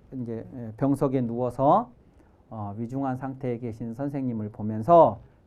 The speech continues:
자로가 선생님한테 기도를 하자고 청했습니다. 그러니까 기도를 하자는 것은 이제 천지신명에게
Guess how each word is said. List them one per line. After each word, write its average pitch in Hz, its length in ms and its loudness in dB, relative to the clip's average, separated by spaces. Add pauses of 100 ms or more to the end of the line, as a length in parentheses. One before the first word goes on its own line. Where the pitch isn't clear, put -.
자로가 131 640 0
선생님한테 165 880 -4 (440)
기도를 165 420 0
하자고 139 440 0
청했습니다. 175 640 -2 (500)
그러니까 131 180 -10
기도를 165 380 0
하자는 151 300 0
것은 127 260 -4
이제 127 240 0 (240)
천지신명에게 147 1120 -2